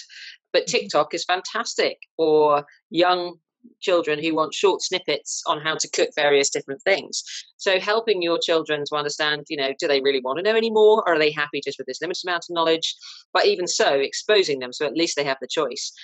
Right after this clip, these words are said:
Speaker 1: So taking them to a market, taking them to the supermarket with you, and just,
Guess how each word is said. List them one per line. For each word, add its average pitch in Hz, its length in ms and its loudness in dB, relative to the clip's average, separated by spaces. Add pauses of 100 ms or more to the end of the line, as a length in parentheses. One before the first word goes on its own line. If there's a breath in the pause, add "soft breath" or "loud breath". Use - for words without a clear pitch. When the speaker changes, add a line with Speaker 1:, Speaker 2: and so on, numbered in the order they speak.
(160 loud breath)
Speaker 1:
So 156 100 2
taking 165 400 0
them 143 120 -4
to 135 120 -2
a 127 40 -4
market, 143 380 0
taking 156 280 -4
them 135 120 -6
to - 100 -8
the 135 40 -2
supermarket 131 640 -4
with 139 160 2
you, 127 260 -4 (300 loud breath)
and - 100 -14
just, - 200 -4